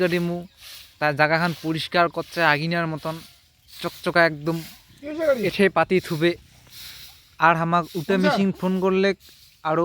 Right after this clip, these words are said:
হুসে উমার বলে বাইক লিক, উমার লিক সাড়ে আসিবার ধরছে। তো হামাক এঠেটা এলা বসি নবার নাগিবে। তো মোবাইলটা বন্ধ করিয়া কোনা খুসখুসিবার ধরছু।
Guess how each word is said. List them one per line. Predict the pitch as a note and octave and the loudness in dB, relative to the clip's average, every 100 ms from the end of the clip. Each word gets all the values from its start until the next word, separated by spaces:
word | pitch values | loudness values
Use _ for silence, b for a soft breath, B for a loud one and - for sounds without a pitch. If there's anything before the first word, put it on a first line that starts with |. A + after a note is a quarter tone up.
| E3+ C3+ | 0 -2
হুসে | C3 F3 E3+ | -4 0 0
উমার | E3 E3+ D#3+ | 0 0 2
বলে | E3 E3 D#3 | 2 0 2
বাইক | D3+ D#3 D3+ E3 | 2 2 -2 0
লিক, | F3+ F3+ _ _ _ _ _ - - _ D#3 | 0 -2 _ _ _ _ _ -20 -20 _ -6
উমার | D#3 D3+ | -2 2
লিক | E3 - | 2 0
সাড়ে | E3 E3 D#3 | -2 0 0
আসিবার | - E3 C#3+ | 0 -2 -2
ধরছে। | D3+ G#3 F3 F3+ - - - | -4 -6 -12 -12 -20 -8 -4
তো | F3+ | -2
হামাক | D3+ F3+ F3+ | 0 2 2
এঠেটা | E3+ F3+ F#3 F3 | 0 0 2 2
এলা | F3 D#3 | 2 0
বসি | D3+ F#3 | -2 -4
নবার | E3+ E3 D#3+ | -2 -2 -2
নাগিবে। | D#3 D#3 D#3 D#3 - - - _ - - - | -4 -2 -4 -6 -12 -20 -20 _ -20 -18 -4
তো | G#3 F#3+ | 0 2
মোবাইলটা | F#3 F#3+ F#3+ D#3+ | 4 4 2 0
বন্ধ | F3+ F#3 F3 | 2 0 0
করিয়া | F3+ F3+ F3 | 2 2 0
কোনা | F3 E3 | -2 -4
খুসখুসিবার | - D#3+ F#3 E3 F3 D3 | -6 -10 -8 -2 0 0
ধরছু। | D3+ - | -4 -6